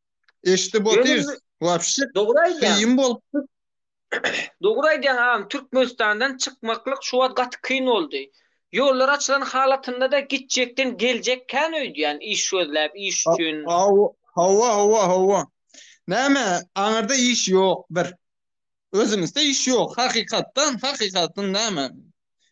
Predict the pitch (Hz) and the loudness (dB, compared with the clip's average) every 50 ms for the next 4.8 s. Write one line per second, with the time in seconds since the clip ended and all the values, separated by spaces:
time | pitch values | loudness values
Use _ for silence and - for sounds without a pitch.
0 | _ _ _ _ _ - 190 233 254 226 208 208 190 180 175 175 226 269 254 185 | _ _ _ _ _ -2 2 2 4 4 4 2 0 -2 -2 0 0 0 2 2
1 | 208 214 220 240 269 269 247 214 233 208 202 190 - - 254 208 175 - 175 151 | 0 0 2 2 2 2 2 2 4 2 2 0 0 0 2 2 2 0 -4 -4
2 | - 190 185 185 - 170 - - 180 - - - _ _ _ _ _ - 254 285 | -2 -2 -4 -4 -6 -10 -4 -4 -2 -2 -4 -8 _ _ _ _ _ 0 0 0
3 | 262 - - 208 226 208 151 - - - _ _ _ _ _ _ _ _ _ _ | 0 2 2 4 4 4 2 0 -2 -10 _ _ _ _ _ _ _ _ _ _
4 | _ _ _ _ _ _ _ _ _ _ _ _ _ _ _ 151 | _ _ _ _ _ _ _ _ _ _ _ _ _ _ _ -2